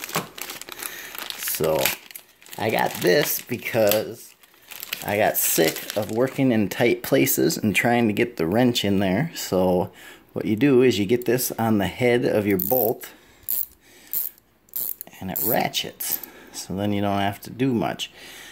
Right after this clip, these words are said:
See if we can get zoomed in here and you can see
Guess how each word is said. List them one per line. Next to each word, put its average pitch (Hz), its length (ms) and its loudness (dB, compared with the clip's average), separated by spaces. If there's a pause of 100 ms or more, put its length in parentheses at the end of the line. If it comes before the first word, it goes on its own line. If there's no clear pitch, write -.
(200)
See - 200 -8
if 95 120 -6
we 104 100 2
can 95 200 0
get 92 220 2
zoomed 101 360 2
in 107 180 4
here 95 380 0 (320)
and 78 140 -4
you - 80 -8
can - 180 -8
see 95 440 -2